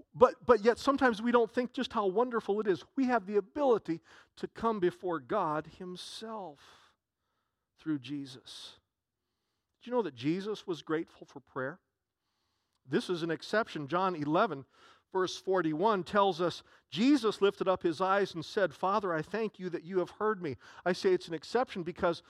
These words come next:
this was not a Christian. This was Jesus himself thanking God for prayer. And if Jesus was thankful for prayer, if Jesus was grateful that the Father heard him, how much more so should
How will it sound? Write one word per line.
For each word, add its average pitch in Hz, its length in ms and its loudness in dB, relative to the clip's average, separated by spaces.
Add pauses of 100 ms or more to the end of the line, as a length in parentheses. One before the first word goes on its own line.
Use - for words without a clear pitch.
(140)
this 240 140 -8
was 202 140 -6
not 180 160 4
a 165 40 -6
Christian. 233 420 -6
This 220 160 -6
was 170 140 -8
Jesus 196 460 -8
himself 180 600 -4
thanking 127 400 -8
God 117 260 -6 (160)
for 120 100 -16
prayer. 95 500 -18 (1200)
And 180 100 2
if 180 100 2
Jesus 254 560 4
was 202 200 0
thankful 190 400 2
for 156 160 -2
prayer, 185 240 4
if 123 100 -2
Jesus 254 560 2
was 185 160 0
grateful 202 560 0 (280)
that 196 180 4
the 170 80 0
Father 208 520 4
heard 190 300 0
him, 180 260 2 (220)
how 269 300 4
much - 240 2
more 208 400 4
so 160 380 2 (200)
should 196 400 2